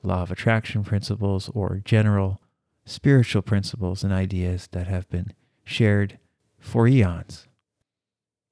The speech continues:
And it would do most of us a lot of good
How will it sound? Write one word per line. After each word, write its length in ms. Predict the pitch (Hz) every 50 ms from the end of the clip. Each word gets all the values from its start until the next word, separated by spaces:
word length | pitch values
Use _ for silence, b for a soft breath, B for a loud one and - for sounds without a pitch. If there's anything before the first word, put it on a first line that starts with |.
| _ _ _ -
And 380 | 104 104 104 104 104 98 - - _ _ _
it 60 | - 104
would 160 | 107 104 101
do 160 | - 107 104
most 300 | 104 107 110 107 - -
of 120 | 117 104
us 300 | 107 98 95 - - - - _ _ _ _ _ _ _ _ _ _ _ _ _ _ -
a 60 | -
lot 220 | 110 110 107 107 113
of 160 | 107 104 -
good 360 | - 113 104 90 - - -